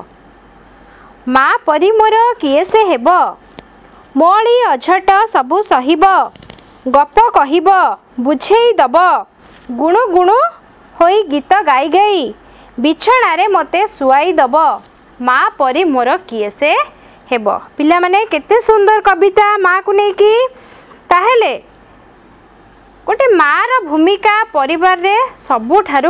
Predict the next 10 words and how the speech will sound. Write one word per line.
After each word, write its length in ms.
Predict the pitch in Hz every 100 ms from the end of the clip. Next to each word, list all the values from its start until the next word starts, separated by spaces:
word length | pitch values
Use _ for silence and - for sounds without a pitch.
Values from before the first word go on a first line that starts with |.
| 285
ଗୁରୁତ୍ୱପୂର୍ଣ୍ଣ 720 | 262 262 262 277 277 220 202 349 539 - - - - -
ଅଟେ। 200 | - 190 - - _ _ _ _ - _ _ _
କାହିଁକି 420 | - 294 359 381 453 587 - _ - - - -
ନା, 140 | 427 415 262 - _ -
ଗୋଟେ 200 | 330 453 440
ପରିବାର 380 | 294 285 370 440 453
ପାଇଁ 180 | 453 453 440
ତାର 160 | 359 370 480 554 - - - - - -
ସଦା 280 | 311 359 494
ସର୍ବଦା 380 | 453 330 294 285